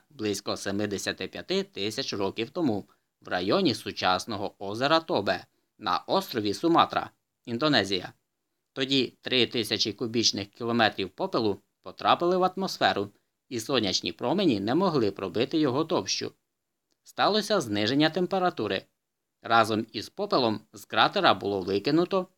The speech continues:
до трьох мільярдів тонн сірчистого ангідриду. У результаті протягом шести років на Землю лилися кислотні дощі. Поки що знайдено не всі супервулкани,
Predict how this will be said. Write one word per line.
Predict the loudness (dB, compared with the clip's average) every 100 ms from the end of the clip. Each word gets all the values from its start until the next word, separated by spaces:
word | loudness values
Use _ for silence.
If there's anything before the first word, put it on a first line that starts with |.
| _
до | -6 -6
трьох | -2 0 0 0
мільярдів | -2 0 4 4 4 -2 -4
тонн | -2 0 0
сірчистого | -4 -6 -2 -2 -2 -2 -2 -2
ангідриду. | -2 0 0 4 4 2 -4 _ _ _ _ _ _
У | -8
результаті | -4 -4 -6 0 0 2 -2 -4 _
протягом | -4 0 2 0 0 -2
шести | -2 -4 -6 -4
років | -2 0 0 -2 -8
на | -6
Землю | -2 4 4 4 2
лилися | 0 2 0 0
кислотні | -4 -6 -6 -6 -6 -6
дощі. | -4 -2 0 -2 -4 _ _ _ _ _ _ _ _ _ _ _ _ _ _ _ _
Поки | -4 0 2
що | 4 4 2 0
знайдено | -8 4 4 4 2 2
не | 0
всі | 0 0
супервулкани, | 0 0 2 2 2 4 4 2